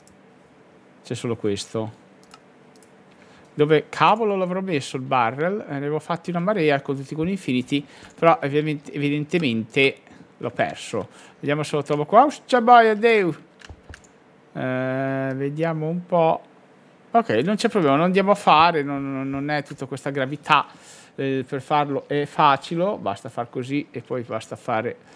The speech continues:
eh, dunque una cassa. Com'è possibile che non abbia una roba del genere? <laughs> Ma porca vacca, no, ce li ho, dai, questi, è possibile che non li abbia.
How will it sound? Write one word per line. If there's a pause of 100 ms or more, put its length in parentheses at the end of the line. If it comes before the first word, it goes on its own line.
(440)
eh,
dunque
una
cassa. (1900)
Com'è
possibile
che
non
abbia
una
roba
del
genere?
<laughs> (580)
Ma
porca
vacca,
no,
ce
li
ho,
dai,
questi,
è
possibile
che
non
li
abbia.